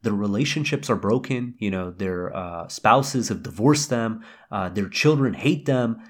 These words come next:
And he was asking, "How is it possible? These individuals, some of the smartest individuals in society, they had the best education, made such terrible decisions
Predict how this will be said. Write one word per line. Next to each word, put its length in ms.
And 580
he 140
was 180
asking, 520
"How 280
is 100
it 120
possible? 640
These 260
individuals, 640
some 160
of 40
the 80
smartest 600
individuals 560
in 220
society, 760
they 120
had 280
the 80
best 520
education, 680
made 200
such 340
terrible 520
decisions 840